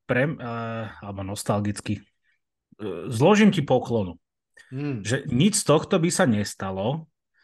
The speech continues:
Speaker 1: keby, e, na začiatku niekedy neexistoval nejaký Vlado Kurek so svojím americkým futbalom, ktorý mi ukázal, že aj my na tomto malom Slovensku to môžeme robiť.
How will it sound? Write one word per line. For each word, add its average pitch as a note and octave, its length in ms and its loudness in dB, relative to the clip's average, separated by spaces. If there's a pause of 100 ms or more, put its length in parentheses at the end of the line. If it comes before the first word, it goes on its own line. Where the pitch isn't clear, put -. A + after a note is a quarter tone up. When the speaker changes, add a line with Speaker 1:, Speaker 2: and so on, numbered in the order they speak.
(360)
Speaker 1:
keby, D#3 320 2
e, D3+ 400 -2 (240)
na A#2 160 4
začiatku D#3+ 640 2
niekedy B2+ 800 0
neexistoval B2+ 800 -2
nejaký A#2+ 320 -6
Vlado A2+ 320 -2
Kurek A#2 400 -4
so A2 80 -4
svojím A#2 320 -4
americkým B2+ 480 -4
futbalom, G2 560 -4
ktorý A#2+ 240 -2
mi A#2+ 160 4
ukázal, G#2+ 640 -2
že A2 400 -4
aj B2 320 -2
my B2 240 4
na G#2+ 160 -2
tomto B2 240 -4
malom A2+ 320 -4
Slovensku G#2+ 560 -8
to A2 80 -2
môžeme G#2+ 480 0
robiť. F#2+ 400 -8